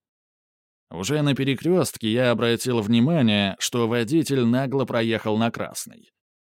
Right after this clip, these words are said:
"Тебе что, так вернуться в особняк не втерпешь? За такое могут и уволить", — предупредил новичка я.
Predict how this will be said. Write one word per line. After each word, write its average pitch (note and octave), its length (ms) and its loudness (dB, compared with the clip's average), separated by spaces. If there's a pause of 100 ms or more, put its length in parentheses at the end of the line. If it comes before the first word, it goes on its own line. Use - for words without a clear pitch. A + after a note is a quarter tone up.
(640)
"Тебе F2 300 -4
что, D2 460 -6
так G#2+ 220 -6
вернуться C3 540 0
в B2 60 0
особняк B2+ 560 0
не B2+ 100 2
втерпешь? - 680 -4 (460)
За F#2+ 180 -2
такое D3 480 2
могут D3 380 2
и D3+ 80 6
уволить", — C#3+ 720 2 (140)
предупредил G2+ 640 0
новичка G2+ 520 -2
я. - 220 -18